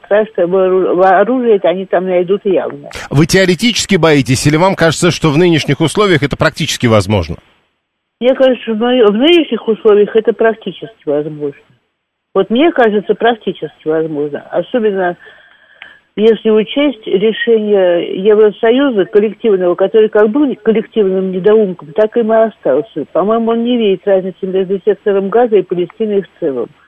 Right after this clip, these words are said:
Speaker 1: Но это его проблема.
Speaker 2: Ну,
Speaker 1: Ну,
Speaker 2: насколько я понимаю, там даже не про сектор Газа, а про палестинцев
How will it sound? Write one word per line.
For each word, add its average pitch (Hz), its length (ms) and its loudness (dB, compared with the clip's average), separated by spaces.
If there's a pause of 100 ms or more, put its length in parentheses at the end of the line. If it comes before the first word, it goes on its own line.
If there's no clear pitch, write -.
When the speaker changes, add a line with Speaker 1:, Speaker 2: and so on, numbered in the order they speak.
(280)
Speaker 1:
Но 220 80 0
это 247 180 2
его 220 260 2
проблема. 151 500 -2
Speaker 2:
Ну, - 80 -6
Speaker 1:
Ну, 131 60 2
Speaker 2:
насколько 180 420 2
я 180 80 2
понимаю, 160 340 2
там 147 140 0
даже 143 240 0
не 143 80 0
про 139 160 2
сектор 165 360 0
Газа, 120 380 2
а - 40 0
про 127 260 2 (260)
палестинцев 147 800 0